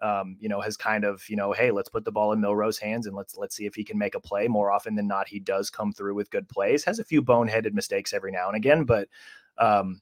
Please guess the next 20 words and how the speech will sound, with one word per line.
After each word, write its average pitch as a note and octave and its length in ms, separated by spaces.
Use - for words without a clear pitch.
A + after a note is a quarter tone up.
no, G3+ 120
I D#3 120
th-, D3+ 160
I D#3+ 60
think F3 200
there's, D#3+ 280
there's D3 200
something D#3 360
to D#3+ 160
the C#3 140
idea B2+ 340
of, A2+ 120
you B2 80
know, A2 280
which D3+ 300
weakness C#3 460
can B2 220
step A#2 340
up C3 180
more. G#2 360